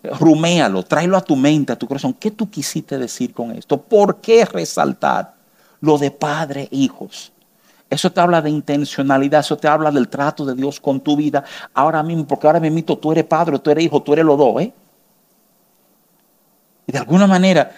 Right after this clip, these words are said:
hay un depósito que corre sobre ti. Y si eso no es suficiente, por favor considera las palabras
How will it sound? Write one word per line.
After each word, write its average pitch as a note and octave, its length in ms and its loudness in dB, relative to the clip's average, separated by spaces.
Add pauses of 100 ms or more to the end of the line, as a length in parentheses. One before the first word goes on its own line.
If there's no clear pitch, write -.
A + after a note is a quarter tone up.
(120)
hay D#3 200 2
un F3+ 160 2
depósito E3+ 840 0
que - 120 -8
corre C#3 300 -2
sobre C3+ 340 -4
ti. B2+ 200 -8 (840)
Y D#3 100 2
si - 80 0
eso D#3+ 160 2
no G3+ 80 2
es F#3+ 60 0
suficiente, F#3+ 500 0 (280)
por C#3 100 0
favor D#3 200 2
considera F#3 360 0
las F3 160 0
palabras D3+ 960 -2